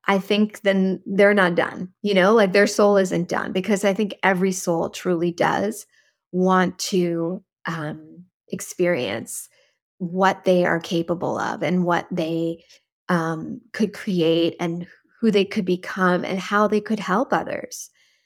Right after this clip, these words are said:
Um, so that was a little bit of a sidetrack, but, uh, what I wanna say is that when we, um, tend to kind of always wanting,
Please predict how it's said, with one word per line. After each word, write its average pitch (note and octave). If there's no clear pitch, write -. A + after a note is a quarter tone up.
Um, G3
so G3
that G#3
was G3
a F#3
little F3
bit -
of -
a F3+
sidetrack, G3+
but, -
uh, -
what A#3+
I A#3+
wanna A#3+
say F#3
is F3
that F3+
when A3
we, F#3+
um, E3+
tend F#3
to F#3+
kind F3+
of F3
always F#3+
wanting, F3+